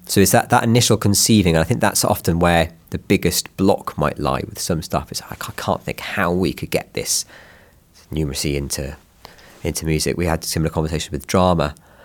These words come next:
So we talked about, you know, what about designing sets, designing,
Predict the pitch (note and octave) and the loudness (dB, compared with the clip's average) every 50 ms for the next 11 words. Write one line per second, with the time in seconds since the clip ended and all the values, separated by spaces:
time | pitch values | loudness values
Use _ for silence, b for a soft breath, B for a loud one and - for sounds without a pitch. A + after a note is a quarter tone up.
0 | b b b b b b b - - G#2 G2+ - A2 - - - - F2 E2 C#2+ | b b b b b b b -2 0 0 0 0 -2 -4 -4 -2 0 2 2 2
1 | - - b b b b b b b _ _ _ _ _ _ _ _ _ _ _ | 0 -4 b b b b b b b _ _ _ _ _ _ _ _ _ _ _
2 | _ - F2+ F2 C#2 D2 G2 F#2+ F2+ - F2+ E2 - - - - _ B B B | _ -12 -10 -8 -8 -6 -6 -4 -2 0 0 0 0 -2 -10 -20 _ B B B
3 | B B B B B F#2 E2 F#2+ F2 F2 E2 D#2+ D#2+ E2 D#2+ D#2+ D#2+ E2 - - | B B B B B -2 0 0 2 2 2 0 0 0 -2 -2 -4 -8 -12 -12
4 | - - - - - - - - - - F2+ F2 F2+ E2 E2 D#2+ D#2+ D#2+ | -8 -4 -2 -2 -4 -4 -8 -12 -10 -8 -6 -4 -4 -2 -2 -2 -4 -4